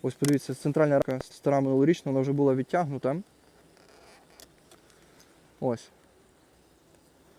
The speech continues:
Ну, я вам так скажу, то є непогано, правда ж? Видно вам добре? Ну.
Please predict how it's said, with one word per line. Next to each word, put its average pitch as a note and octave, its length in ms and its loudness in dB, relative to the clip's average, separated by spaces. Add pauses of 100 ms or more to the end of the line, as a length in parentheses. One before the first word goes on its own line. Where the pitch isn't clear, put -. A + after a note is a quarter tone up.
(180)
Ну, C3+ 380 -2 (340)
я C3 140 2
вам A#2+ 120 0
так G#2 220 -4
скажу, B2 340 -12
то B2+ 180 -2
є A#2+ 260 0 (320)
непогано, C#3+ 640 -2 (340)
правда C#3 240 2
ж? - 100 -8 (460)
Видно C3+ 220 -2
вам C3+ 100 -2
добре? D#3+ 280 -4 (220)
Ну. C#3 200 -6